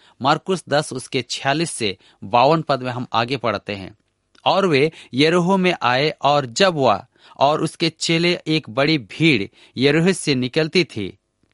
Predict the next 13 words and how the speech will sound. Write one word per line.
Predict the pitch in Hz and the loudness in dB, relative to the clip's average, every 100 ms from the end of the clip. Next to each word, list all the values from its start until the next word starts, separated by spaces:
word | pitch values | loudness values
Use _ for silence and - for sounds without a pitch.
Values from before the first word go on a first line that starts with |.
| _ _ _ _ - | _ _ _ _ -2
तो | 139 | -2
तिमाई | - 165 175 196 | 0 2 4 2
का | 202 135 | 2 0
पुत्र | - 147 - 123 | 0 -4 -2 -4
बर्तिमाई, | 117 117 143 131 107 - | -4 -4 -2 0 0 0
एक | 147 - | -4 -2
अंधा | - 143 151 135 | -4 -2 -2 -4
भिखारी, | 110 - 131 107 110 - - | -4 -2 0 0 -6 -12 -12
सड़क | - 180 196 190 | -4 0 2 0
के | 175 | -6
किनारे | - 120 117 120 | -4 -2 0 0
बैठा | 101 101 120 113 | -2 -2 -4 -8
था। | - 95 | -10 -16